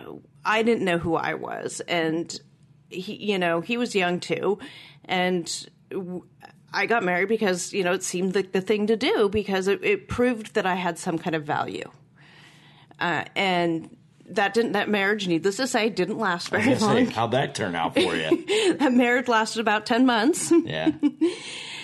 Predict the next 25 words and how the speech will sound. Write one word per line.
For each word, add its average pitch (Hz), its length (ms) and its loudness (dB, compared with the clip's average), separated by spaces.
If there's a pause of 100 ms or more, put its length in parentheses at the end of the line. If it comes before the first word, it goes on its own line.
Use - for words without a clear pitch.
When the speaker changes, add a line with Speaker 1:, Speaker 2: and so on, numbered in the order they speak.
(200)
Speaker 1:
And 214 200 4
then, 208 460 0
um, 185 600 -2 (360)
I 220 140 2
went 208 260 2
on 180 340 2
to 175 920 -2 (280)
be 156 720 -2
a 180 120 -2
really 175 340 0
big, 170 420 -2
I 180 120 -2
started 202 280 0
law 180 200 2
school, 196 480 -2
and 190 120 2
then 175 120 0
I 175 80 -2
started 165 420 -4 (180)
my 160 460 -2 (160)
next 185 460 -4
phase 165 280 0
of - 120 -16
partying 143 500 -6
Speaker 2:
Mm-hmm. 156 280 -6